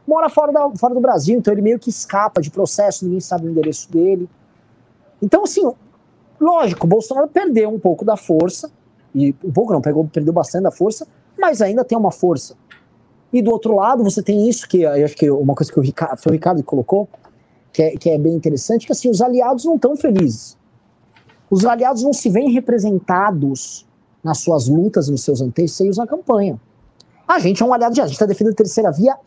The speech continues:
há muito tempo. A gente chega aqui, eu não ouço nada relativo à terceira via, eu ouço Lava Jato. Olha, eu não, a gente não pavimentou e ajudou a construir o caminho da terceira via apenas para falar de combate à corrupção.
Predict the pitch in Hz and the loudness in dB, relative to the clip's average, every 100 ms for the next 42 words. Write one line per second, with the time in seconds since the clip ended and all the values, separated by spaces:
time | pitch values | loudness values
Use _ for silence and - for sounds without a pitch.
0 | _ 240 226 170 226 - 247 151 - _ | _ -2 2 2 0 0 0 0 -4 _
1 | _ _ _ _ 220 196 214 - 170 147 | _ _ _ _ -2 0 -2 0 0 0
2 | - 277 208 262 302 285 - 285 247 254 | 0 0 2 0 2 0 0 0 2 2
3 | 208 175 170 165 165 147 - 151 131 143 | 2 2 0 0 0 -2 -2 -2 2 2
4 | 190 226 226 208 247 294 262 160 127 - | 2 0 0 2 2 0 0 0 -2 -8
5 | _ - 233 - 240 349 370 262 208 202 | _ -2 0 2 0 0 0 0 0 0
6 | 190 311 - 302 247 285 185 247 339 285 | 0 -2 0 0 2 0 0 2 2 0
7 | - _ _ 185 175 170 160 208 - 165 | -2 _ _ 0 0 2 2 2 0 -4
8 | - 160 175 143 135 120 120 - 113 123 | -2 -2 0 0 0 0 -2 -6 -4 0
9 | 277 185 - _ _ _ _ _ _ 208 | 0 0 -4 _ _ _ _ _ _ -4
10 | 202 262 285 294 - - 190 - 185 170 | 0 2 2 2 0 0 -2 0 0 2
11 | 190 160 - 175 156 170 214 - 143 143 | 2 0 -2 0 0 0 -4 -6 -4 -6
12 | - 143 123 | -4 -2 -2